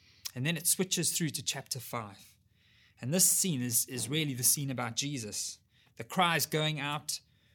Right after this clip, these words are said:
"Who is worthy to open the scrolls, the scrolls?" And this is representing God's purposes for the earth. And we see in this, this passage that John starts to weep, John who's having this vision. And it even says that he's weeping bitterly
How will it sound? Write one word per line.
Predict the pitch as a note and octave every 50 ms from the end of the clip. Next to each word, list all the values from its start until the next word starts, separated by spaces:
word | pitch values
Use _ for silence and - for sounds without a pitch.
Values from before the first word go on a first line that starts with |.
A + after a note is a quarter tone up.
| _ _ _
"Who | - A3+ A#3+ A#3+
is | A#3 F#3+ C#3
worthy | C3+ C#3+ E3 E3+ E3+ C#3+ C#3+ B2+
to | - -
open | - D#3 C#3+ C#3+ D3+ B2+
the | B2+ A#2+
scrolls, | - - - C#3+ B2+ A2 G#2+ G#2 - - C#3+
the | B2+ C#3+
scrolls?" | C3 - - - D3 C#3 A#2+ A2+ A2+ A2+ -
And | - B2+ B2 C#3+
this | E3 E3 - F3
is | E3 C3+ -
representing | C3 D3 D3 D3 - D3+ B2 B2 C3 C3+ C3 - C#3+ A#2 A#2+ G#2
God's | - - C#3 D3+ C#3 -
purposes | - - D3+ D3 D3 - C3+ - - A#2 G#2+ G#2 -
for | - -
the | A#2 A2+ - - A#2 A#2
earth. | A2 - - - - _ _ _ _ _ _ _ _ _ _ _ _ - - - - - - - - - _ _ _ _ _
And | - D#3 D#3+
we | D#3
see | C#3+ - - G#3+ A3+ G3+
in | D#3 D#3
this, | D3+ D3 C#3 - -
this | - - -
passage | - - F3+ F#3 F3+ - C#3+ A#2+ A#2
that | - B2+ -
John | - - D#3+ F#3+ G3 E3+
starts | - - F3 D#3 C#3+ - - -
to | - B2
weep, | A#2+ D#3+ F#3+ C3+ - - - _ _ _ _ _ _ -
John | - D3 D3+ D3+
who's | C#3+ B2+ A2 B2
having | C#3 C#3+ C#3 C#3+ B2+
this | A#2+ A#2 -
vision. | - A#2 C#3 C3+ - A#2 G2+ G2+ - _ _ _ _ _ _ _ _ _ _ _ _ _ _ _ _ -
And | C3+ C#3+ D#3 D#3
it | D#3 D3+
even | G#3 A#3 G#3+ A3+ F#3
says | - - F#3 E3+ D3 -
that | D3+ C#3+
he's | D3 D3+ B2+ - -
weeping | A#2+ B2 E3+ F#3+ F#3 - F#3 E3 B2+ - -
bitterly | - F3 E3+ - - D3 A#2+ A2 G2+ A2